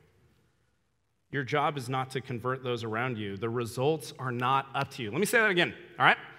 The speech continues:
The results are not up to you. But faithfulness to being a witness for the glory of God is. That's your responsibility, to be faithful to make much of Jesus with your lives.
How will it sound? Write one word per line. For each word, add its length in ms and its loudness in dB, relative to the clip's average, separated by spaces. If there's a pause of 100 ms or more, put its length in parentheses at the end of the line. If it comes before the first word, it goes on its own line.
(320)
The 100 6
results 640 4
are 140 8
not 400 8 (240)
up 260 6
to 140 0
you. 340 0 (1800)
But 160 -4
faithfulness 800 -2
to 100 -6
being 240 0
a 80 0
witness 560 -2
for 160 -4
the 100 -4
glory 400 -2
of 160 -6
God 420 -4
is. 380 -12 (520)
That's 400 2
your 220 0
responsibility, 880 -10 (800)
to 80 -6
be 140 0
faithful 840 -2 (220)
to 100 -6
make 200 -4
much 220 -6
of 120 -10
Jesus 520 -8
with 160 -14
your 120 -12
lives. 460 -12